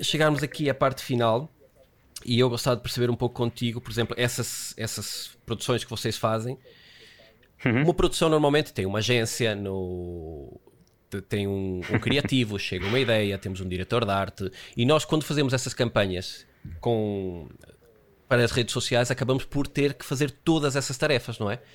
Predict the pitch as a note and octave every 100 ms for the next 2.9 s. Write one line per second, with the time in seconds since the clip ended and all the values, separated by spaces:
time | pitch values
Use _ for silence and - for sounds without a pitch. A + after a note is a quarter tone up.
0 | _ - - G#2+ B2 - C#3 B2+ B2 B2+
1 | _ _ - _ - G2+ G#2+ - C3+ C3
2 | C#3 - - - - C#3+ D#3+ - E3